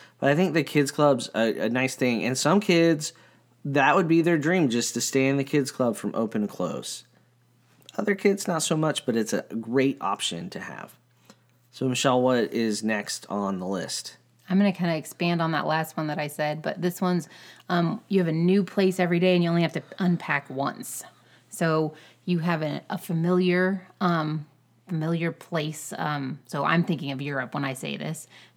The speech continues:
Speaker 2: but, um, you don't have to repack, unpack all the time because Europe, you could see a new place every day on your own, land-wise, but that would be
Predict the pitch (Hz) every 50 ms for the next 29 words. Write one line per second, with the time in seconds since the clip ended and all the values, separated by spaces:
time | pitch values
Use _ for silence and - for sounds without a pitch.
0 | _ - 156 151 147 - - 160 151 147 143 135 131 131 - _ _ _ _ _
1 | _ _ _ _ _ - _ _ _ _ _ - 190 180 170 175 165 160 156 156
2 | 151 147 175 170 160 165 151 165 165 147 - - 165 160 156 147 143 - - _
3 | _ _ _ _ _ _ 180 185 180 170 - 156 156 156 156 151 - - 180 165
4 | 147 - 147 143 139 143 147 147 - - - _ _ - 151 156 156 151 - -
5 | 147 147 147 147 151 147 147 - 160 147 143 139 - - - - - - - -
6 | _ _ 180 170 170 170 165 165 - 165 156 147 - 160 147 - - - - 175
7 | 160 147 147 156 151 - 165 160 160 156 165 151 147 147 143 160 156 151 147 147
8 | 143 147 - 190 196 190 170 156 151 156 165 165 170 170 - _ - 165 165 170
9 | 175 170 160 151 147 151 151 147 147 147 156 147 - - 156 160 160 156 143 156
10 | 139 135 135 135